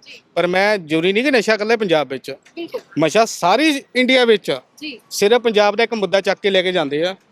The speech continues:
Speaker 1: ਪਰ ਜਿੰਨੇ ਕੰਮ ਪੰਜਾਬ ਵਿੱਚ ਵਧੀਆ ਵੀ ਹੁੰਦੇ ਆ ਨਾ, ਉਹ ਦਿਖਾਏ ਨਹੀਂ ਜਾਂਦੇ ਹੈਗੇ।
Speaker 2: ਬਿਲਕੁਲ।
Speaker 1: ਆ ਤੁਸੀਂ ਚੈਨਲ ਵਾਲੇ ਆਏ ਹੋ ਸਾਡੇ ਕੋਲ,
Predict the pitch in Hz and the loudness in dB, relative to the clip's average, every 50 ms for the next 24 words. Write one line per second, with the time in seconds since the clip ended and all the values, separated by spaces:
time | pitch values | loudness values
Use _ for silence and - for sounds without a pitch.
0 | _ _ _ _ _ 208 202 175 147 190 202 233 262 262 220 254 254 254 269 233 | _ _ _ _ _ -2 -2 0 0 0 2 2 2 2 2 0 0 0 0 -2
1 | 254 233 185 185 185 190 185 220 226 220 254 196 190 185 220 262 269 262 247 214 | 0 2 2 4 4 4 2 2 0 0 -2 -4 -2 0 2 2 2 2 0 -4
2 | 185 165 175 185 196 240 233 - _ _ - 254 277 269 277 233 233 233 233 262 | -4 -4 -4 -2 -2 -4 -4 -8 _ _ 0 2 2 4 4 4 2 2 0 0
3 | 240 226 196 170 156 151 147 139 143 135 - 311 330 311 - 185 196 - 226 208 | -2 -2 -2 -2 -2 -4 -4 -4 -6 -8 -10 -14 -16 -6 -2 -2 -2 -2 -2 -4
4 | - 240 214 240 226 220 226 233 233 233 233 233 233 226 214 214 208 220 220 202 | -6 -4 -2 0 0 0 0 0 0 2 2 2 2 2 0 2 2 2 2 2
5 | 180 175 190 196 180 180 175 175 180 180 180 185 190 202 220 | 2 2 0 0 0 0 0 0 -2 -4 -2 -2 -2 -2 -2